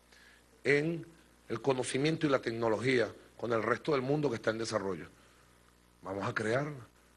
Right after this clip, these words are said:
Vamos a seguir fortaleciendo la zona económica socialista, puliéndola, haciéndola eficiente, ampliándola, desarrollándola, creando cada vez mejores métodos de gestión, dirección, administración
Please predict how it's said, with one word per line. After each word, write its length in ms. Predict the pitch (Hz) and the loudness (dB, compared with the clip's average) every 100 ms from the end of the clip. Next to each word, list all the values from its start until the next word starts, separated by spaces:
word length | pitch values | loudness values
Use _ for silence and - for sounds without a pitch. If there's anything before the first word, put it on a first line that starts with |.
| - | -8
Vamos 280 | 113 127 135 | 0 2 2
a 40 | 151 | -2
seguir 220 | 127 123 | -4 -2
fortaleciendo 680 | 139 131 127 117 151 180 160 | -2 0 0 0 0 2 2
la 60 | |
zona 220 | 131 131 131 | 0 -4 -2
económica 440 | 120 113 117 107 | -2 0 -2 -4
socialista, 600 | 113 107 101 135 143 110 - - - - - | -4 -4 -2 -2 -6 -16 -20 -20 -20 -20 -14
puliéndola, 680 | - 117 113 143 147 123 95 - | -2 2 6 4 4 -4 -6 -10
haciéndola 400 | - - 117 127 | -8 -2 0 2
eficiente, 680 | 123 113 - 139 143 120 95 - - | 0 -2 0 0 0 -4 -14 -16 -10
ampliándola, 800 | - 110 95 117 135 135 110 95 | -6 -6 -2 2 2 2 -4 -4
desarrollándola, 840 | 98 - 107 104 101 131 131 104 92 - - - - - - _ _ _ _ | -4 0 2 2 2 2 0 -10 -12 -20 -20 -20 -20 -20 -20 _ _ _ _
creando 400 | - 123 117 127 | -2 0 2 0
cada 220 | 135 131 | 4 4
vez 120 | 131 131 | 4 0
mejores 440 | 123 107 127 127 | -4 2 2 2
métodos 500 | 135 127 135 127 117 | -2 0 2 2 2
de 80 | 113 | 0
gestión, 600 | 107 - - 131 135 123 | -2 -6 0 2 2 0
dirección, 680 | 120 110 - - 135 139 127 | 0 0 -2 0 2 2 2
administración 880 | 117 117 107 - 101 - 139 135 | -2 -4 -6 -6 -4 2 2 2